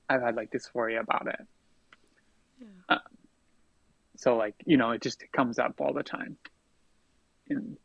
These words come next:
Speaker 1: people's lives who experience it.
Speaker 2: Yeah.
Speaker 1: Um, so yeah, I do antis-, I did anticipate it after. <laughs>
Speaker 2: Yeah.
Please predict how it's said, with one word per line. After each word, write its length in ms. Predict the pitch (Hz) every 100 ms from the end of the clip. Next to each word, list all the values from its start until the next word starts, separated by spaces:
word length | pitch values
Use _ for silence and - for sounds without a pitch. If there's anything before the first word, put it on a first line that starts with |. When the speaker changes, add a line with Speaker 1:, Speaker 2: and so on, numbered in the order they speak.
| _ _
Speaker 1:
people's 320 | - - - 120
lives 480 | 110 117 - - - _ _ _ _ _ _ _ _ _ _
who 140 | - 139
experience 520 | - - 123 135 135 139
it. 140 | 123 _ _ _ _ _ _ _ _ _ _ _ - 262
Speaker 2:
Yeah. 120 | 226 175 170 _ _ _ _ _ _ _ _ _ -
Speaker 1:
Um, 340 | - - - - _ _ _ _ _ _ _ _ - _ _ _ _ _ -
so 180 | - 139
yeah, 200 | 139 117 _ _ _ -
I 60 | 123
do 220 | 120 123
antis-, 340 | 123 123 110 -
I 60 | 127
did 200 | 127 120
anticipate 680 | 123 120 - - - 135 -
it 160 | - - -
after. 400 | 170 170 - 165 -
<laughs> 180 | 208 - 196 - - - -
Speaker 2:
Yeah. 80 | 180